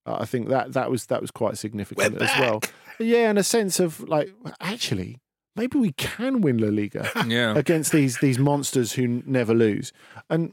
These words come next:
Speaker 1: Lars is right. I think it, it looked as if, if you didn't, if you weren't aware of the two teams, you would feel there was a class gap on watching this. If you weren't
Speaker 3: It really
Speaker 1: aware of the
Speaker 3: felt that
Speaker 1: teams
Speaker 3: way,
Speaker 1: and the
Speaker 3: didn't
Speaker 1: players.
Speaker 3: it?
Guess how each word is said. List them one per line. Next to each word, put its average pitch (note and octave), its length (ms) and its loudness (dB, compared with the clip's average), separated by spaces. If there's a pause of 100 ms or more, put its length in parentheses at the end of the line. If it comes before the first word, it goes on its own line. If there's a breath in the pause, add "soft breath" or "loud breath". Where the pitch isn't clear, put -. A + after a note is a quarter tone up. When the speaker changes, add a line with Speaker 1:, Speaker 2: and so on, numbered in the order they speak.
(160)
Speaker 1:
Lars G3+ 340 2
is C#3 120 0
right. D3+ 260 4
I - 60 -2
think E3 280 -2 (440)
it, D3 200 -6
it D#3 120 2
looked F3+ 340 2
as C#3 100 2
if, C3+ 200 0
if - 160 -8
you G#3 220 -4
didn't, F#3 320 -2 (580)
if D#3+ 120 -8
you G#3+ 80 2
weren't G3+ 200 2
aware D#3 380 4
of G#2+ 100 0
the G#2 60 -4
two A2+ 220 -2
teams, - 440 -8 (200 soft breath)
you C3 120 4
would B2 120 2
feel B2+ 260 2
there A#2 100 2
was A2 120 -2
a G#2 40 -8
class A2+ 320 -2
gap - 320 -10 (300)
on B2+ 220 2
watching A#2 480 0
this. G#2+ 160 -2
If D3 160 0
you D#3+ 100 2
weren't F3 220 4
Speaker 3:
It - 40 2
really D#3+ 180 4
Speaker 1:
aware D#3+ 100 4
of D3 80 0
the C#3+ 60 2
Speaker 3:
felt G3 120 0
that D#3+ 120 4
Speaker 1:
teams - 120 0
Speaker 3:
way, E3 60 0
Speaker 1:
and D#3 80 2
the - 60 0
Speaker 3:
didn't - 80 4
Speaker 1:
players. C#3 140 0
Speaker 3:
it? - 40 -20